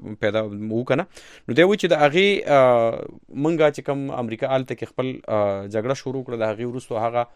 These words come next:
آه، په اف-، افغانستان کې چې کوم اډې وي، هغه دې حد ته ورسول شي چې په امریکا باندې د بل کوم ترهګر برید، آه، کولو هغه امکان هغه ختم شو. تر دې وخته پورې دغسې کوم برید بیا نه دی شوی.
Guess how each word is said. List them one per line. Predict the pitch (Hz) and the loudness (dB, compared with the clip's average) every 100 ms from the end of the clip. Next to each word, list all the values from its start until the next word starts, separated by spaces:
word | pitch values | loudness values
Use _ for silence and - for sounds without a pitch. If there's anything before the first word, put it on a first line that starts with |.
| - _ _ _ | -20 _ _ _
آه، | 107 107 107 104 | 0 2 4 2
په | - 113 | 2 2
اف-، | 110 104 110 107 113 | 0 -2 0 0 0
افغانستان | 113 110 - 135 127 | 0 -2 -2 -2 -2
کې | 113 | -6
چې | 117 | -4
کوم | 113 | -4
اډې | 110 131 | -4 -4
وي، | 127 | 0
هغه | 117 107 120 117 - - 110 | 0 2 0 -2 -8 -14 -6
دې | 120 131 | -2 -2
حد | - | 0
ته | 123 | -4
ورسول | 120 120 110 | -2 -6 -6
شي | 110 | -8
چې | 104 | -8
په | 104 | -6
امریکا | 104 110 151 | -6 -2 0
باندې | 139 117 | 0 -2
د | 110 | -6
بل | 120 110 | -6 -8
کوم | 104 | -10
ترهګر | 98 98 107 101 | -8 -6 -6 -4
برید، | 110 113 107 | -6 -6 -6
آه، | - - 98 95 - | -6 -8 -8 -8 -6
کولو | 107 117 | -4 -4
هغه | 98 98 | -4 -6
امکان | 98 113 98 | -6 -6 -6
هغه | 104 147 | -6 -8
ختم | 147 170 160 | -8 -6 -6
شو. | 151 - - - | -6 -10 -20 -4
تر | 127 117 | 0 4
دې | 175 156 | 6 6
وخته | 139 | 2
پورې | 131 120 | 0 0
دغسې | 123 117 113 | 0 -2 -6
کوم | 107 | -4
برید | 110 | -2
بیا | 104 110 | 0 2
نه | 147 | 2
دی | 151 | 2
شوی. | 160 | 2